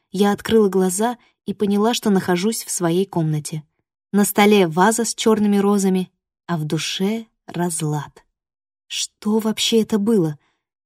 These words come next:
Неужели Аид меня всё же ревнует? Тогда, получается, я ему нравлюсь? Но... От этой мысли на губах расцвела улыбка, а я наконец-то призналась себе, что влюбилась.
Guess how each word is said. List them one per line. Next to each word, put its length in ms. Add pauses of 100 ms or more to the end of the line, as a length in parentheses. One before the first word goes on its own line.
(140)
Неужели 760
Аид 400
меня 320
всё 240
же 120
ревнует? 600 (720)
Тогда, 300
получается, 640
я 220
ему 160
нравлюсь? 580 (540)
Но... 400 (1040)
От 240
этой 260
мысли 340
на 160
губах 420
расцвела 640
улыбка, 560 (520)
а 120
я 300
наконец-то 680
призналась 640
себе, 600
что 420
влюбилась. 880